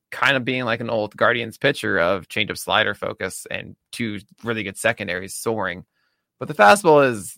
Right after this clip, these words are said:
not great. Uh, forty-two percent hard contact allowed this year is an atrocity. If you're wondering what the league average is, it's thirty-one percent.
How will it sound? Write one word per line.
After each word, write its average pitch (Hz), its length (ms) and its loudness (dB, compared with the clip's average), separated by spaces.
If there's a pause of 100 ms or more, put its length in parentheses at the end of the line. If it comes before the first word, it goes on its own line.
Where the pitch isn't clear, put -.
(120)
not 117 320 -2
great. 101 380 -4 (420)
Uh, 104 220 4 (100)
forty-two 123 480 0
percent 131 360 -2
hard 123 260 0
contact 135 480 -4
allowed 131 280 0
this 165 180 -10
year 170 260 -4
is 110 340 -6
an 113 80 -8
atrocity. 127 1000 -6 (320)
If - 80 -12
you're 127 80 -4
wondering 127 200 -2
what 120 120 -4
the 113 60 -14
league 120 180 -2
average 120 320 4
is, 123 120 -2
it's - 160 -14
thirty-one 95 500 -4
percent. - 420 -12